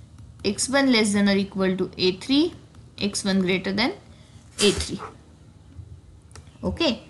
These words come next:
so this is how the tree and the corresponding binary partition looks like. Binary because at every step we are having exactly two branches. We never have more than two branches.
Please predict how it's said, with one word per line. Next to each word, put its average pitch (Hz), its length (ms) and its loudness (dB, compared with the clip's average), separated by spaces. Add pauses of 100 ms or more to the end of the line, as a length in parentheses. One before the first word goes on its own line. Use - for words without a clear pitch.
(340)
so 240 500 0 (100)
this 214 260 2
is 302 160 2
how 311 380 4 (360)
the 220 180 4
tree 269 460 2
and 269 300 4
the 302 60 4
corresponding 247 640 4
binary 214 380 4
partition 214 680 0 (140)
looks 196 300 0
like. 175 320 0 (1080)
Binary 247 520 6
because 277 280 4
at 277 140 4
every 240 300 6
step 320 340 0
we 294 140 0
are 269 80 4
having 277 400 0
exactly 240 480 2
two 240 180 -2
branches. 175 560 -4
We 233 120 0
never 240 340 4
have 269 200 4
more 220 200 0
than 220 240 2
two 214 120 0
branches. 175 600 0